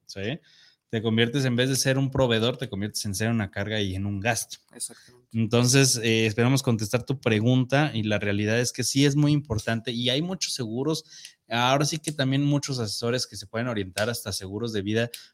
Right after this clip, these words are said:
Speaker 1: con cierto tema de inversión que pueden recuperar. No le ganan tanto, ya eso lo vamos a platicar más adelante. Sin embargo, pues hay, hay opciones donde dices, bueno, estoy protegido, pero también tengo un tema de ahorro,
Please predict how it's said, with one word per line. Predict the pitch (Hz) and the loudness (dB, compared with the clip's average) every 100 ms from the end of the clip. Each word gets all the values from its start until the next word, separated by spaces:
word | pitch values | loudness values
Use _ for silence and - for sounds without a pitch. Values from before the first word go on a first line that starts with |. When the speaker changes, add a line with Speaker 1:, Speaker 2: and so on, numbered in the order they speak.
| _ | _
Speaker 1:
con | - 107 | -2 0
cierto | 101 113 113 120 | 2 0 -2 -2
tema | 120 120 127 | -2 0 2
de | 107 | 2
inversión | 98 98 95 90 - 110 113 113 117 | 2 0 -2 0 2 2 2 2 0
que | 104 | -2
pueden | - 107 117 | 2 2 2
recuperar. | 107 - 90 - 90 92 98 123 135 - _ _ | -2 -6 -12 -10 -4 0 4 2 0 -18 _ _
No | 107 110 117 117 123 135 | -4 0 2 2 2 4
le | 131 117 | 4 6
ganan | 120 127 120 107 | 4 4 2 2
tanto, | 120 123 117 160 | 2 2 2 2
ya | 127 107 104 | 4 4 4
eso | 107 110 | 2 0
lo | 101 | 0
vamos | 101 107 | -2 -2
a | |
platicar | 101 92 95 101 | -4 -8 -8 -8
más | 104 104 | -6 -4
adelante. | 101 101 101 123 156 - - | -2 -4 -6 -8 -10 -12 -18
Sin | - - 107 | -8 -4 0
embargo, | 107 104 104 104 127 | 0 0 0 0 -6
pues | 107 95 - | -4 -4 -2
hay, | 104 113 | -2 0
hay | 135 151 | 2 2
opciones | 165 - 143 139 147 139 | 2 -2 0 0 0 0
donde | 113 104 | 0 0
dices, | 104 104 | -2 -2
bueno, | 117 104 92 _ _ _ | -2 -2 -6 _ _ _
estoy | 113 107 139 | -4 -2 -2
protegido, | 143 151 131 147 151 170 165 | -2 -2 -2 2 4 2 2
pero | 123 113 | 0 0
también | 113 110 110 117 | -2 -4 -2 -2
tengo | 117 117 | -4 -4
un | 117 | -2
tema | 113 117 113 | -2 0 0
de | 95 | 2
ahorro, | 95 90 - | 2 0 -2